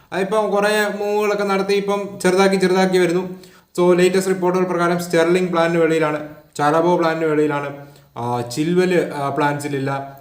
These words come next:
So, അങ്ങനെ കുറേ പ്ലേയേഴ്സിനെ എങ്ങനെയും ഒഴിവാക്കാനായിട്ടും അഥവാ അവരെ പ്ലാനിൽ നിന്ന് പുറത്താക്കിയിട്ടുണ്ട്. So, ട്രിം ചെയ്ത് സ്ക്വാഡ് വരികയാണ്. So, കുറേ സൈനിങ്ങുകൾ നടത്തിയിട്ടുണ്ട്. അതിലെ കുറേ യങ്സ്റ്റേഴ്സിനെ സൈൻ ചെയ്തിട്ടുണ്ട്. അതിലോട്ടൊന്നും നമ്മൾ കിടക്കുന്നില്ല. But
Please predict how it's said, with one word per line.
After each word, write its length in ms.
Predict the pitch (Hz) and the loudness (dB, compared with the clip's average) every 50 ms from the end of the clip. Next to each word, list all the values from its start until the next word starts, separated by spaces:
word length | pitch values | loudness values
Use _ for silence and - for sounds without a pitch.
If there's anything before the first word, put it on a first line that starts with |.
| - - | -4 -2
So, 60 | 175 | 0
അങ്ങനെ 200 | 180 196 208 214 | 2 2 2 0
കുറേ 360 | 208 190 202 202 214 220 226 | 2 2 2 4 6 6 6
പ്ലേയേഴ്സിനെ 480 | 214 208 208 208 202 196 190 196 196 190 | 4 4 4 4 2 2 0 0 -2 0
എങ്ങനെയും 340 | 185 190 190 190 185 185 | 0 2 2 4 4 4
ഒഴിവാക്കാനായിട്ടും 840 | 180 180 180 185 180 170 175 175 175 170 175 175 175 175 196 190 190 | 4 4 4 4 4 2 2 2 0 0 0 -2 -2 -4 -4 -4 -2
അഥവാ 200 | 175 175 175 170 | 0 2 2 4
അവരെ 180 | 165 165 170 | 4 4 2
പ്ലാനിൽ 360 | 165 170 160 156 160 160 165 165 | 2 0 0 0 0 -2 -2 -2
നിന്ന് 160 | 160 165 165 | -2 -4 -2
പുറത്താക്കിയിട്ടുണ്ട്. 720 | - 143 139 - - 151 147 147 151 147 151 147 143 151 | -2 -2 -2 0 0 -2 0 0 -2 -2 -2 -2 -4 -4
So, 220 | 143 156 156 156 151 - - - - - _ _ _ _ - | -2 -2 -2 -2 -2 -6 -10 -14 -20 -20 _ _ _ _ -6
ട്രിം 200 | 156 165 180 175 | -4 -2 0 2
ചെയ്ത് 160 | 185 175 175 | 2 2 2
സ്ക്വാഡ് 340 | 175 175 170 160 156 156 165 | 0 0 0 0 2 2 2
വരികയാണ്. 380 | 165 156 156 156 143 143 147 147 - - - - - _ _ - | 0 0 0 -2 -4 -4 -6 -10 -14 -18 -20 -20 -20 _ _ -6
So, 80 | - 175 | -6 0
കുറേ 360 | - 180 196 220 226 233 233 | 4 4 6 6 6 6 4
സൈനിങ്ങുകൾ 500 | 233 226 202 202 202 214 214 214 214 214 | 4 2 0 2 2 2 2 2 0 0
നടത്തിയിട്ടുണ്ട്. 460 | 202 190 185 180 185 175 175 170 170 | 0 0 0 0 -2 -2 -2 0 0
അതിലെ 340 | 160 156 165 165 170 170 165 160 - - - - - _ _ _ _ _ _ | 2 2 2 2 2 0 -2 -4 -6 -14 -18 -20 -20 _ _ _ _ _ _
കുറേ 540 | - 156 156 160 165 170 170 170 170 170 160 | -4 -2 2 2 2 4 4 2 2 2 0
യങ്സ്റ്റേഴ്സിനെ 500 | 156 160 165 165 - 180 180 175 175 180 | -2 -2 -4 -2 -2 0 0 0 0 -2
സൈൻ 200 | 170 170 165 170 | -2 -2 -2 0
ചെയ്തിട്ടുണ്ട്. 320 | 170 165 170 170 165 156 147 | 0 0 0 -2 -2 -4 -4
അതിലോട്ടൊന്നും 420 | 139 139 147 151 151 156 156 143 | -2 -2 -2 -2 -2 -2 -2 -4
നമ്മൾ 140 | 143 147 147 | -4 -4 -4
കിടക്കുന്നില്ല. 360 | 139 139 143 147 147 156 - | -2 -2 -2 -2 -2 -2 -4
But 60 | - | -4